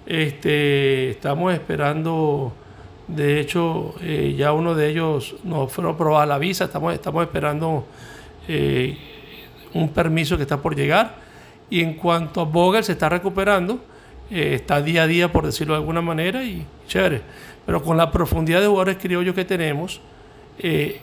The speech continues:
cuando tú vas a traer un jugador importado, tiene que ser igual o superior al que tenemos aquí. Yo diría que superior, porque de nada vale traer un importado, este, que no vaya a cumplir un rol importante en el equipo.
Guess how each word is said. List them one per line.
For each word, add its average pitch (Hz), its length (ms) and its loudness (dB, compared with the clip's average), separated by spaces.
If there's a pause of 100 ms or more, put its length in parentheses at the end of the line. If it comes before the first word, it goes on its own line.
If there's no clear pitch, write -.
cuando 156 260 2
tú 190 140 2
vas 208 120 8
a - 20 -8
traer 190 160 0
un 208 260 0
jugador 165 280 0
importado, 170 680 -2 (300)
tiene 190 260 2
que 180 140 0
ser 175 320 2 (240)
igual 196 680 4 (180)
o 190 140 0
superior 196 600 -2
al 175 100 0
que 143 100 0
tenemos 151 380 0
aquí. 165 160 0
Yo 151 140 0
diría 175 180 2
que 180 100 0
superior, 151 460 -2 (420)
porque 147 280 0
de 135 80 4
nada 151 240 4
vale 180 220 2
traer 165 280 0
un 170 80 0
importado, 165 760 0 (440)
este, 165 300 -4
que 156 100 -4
no 151 80 0
vaya 165 160 2
a - 20 2
cumplir 151 260 -4
un 160 100 -4
rol 165 280 0 (100)
importante 143 520 -2
en 156 60 0
el 139 100 0
equipo. 151 340 0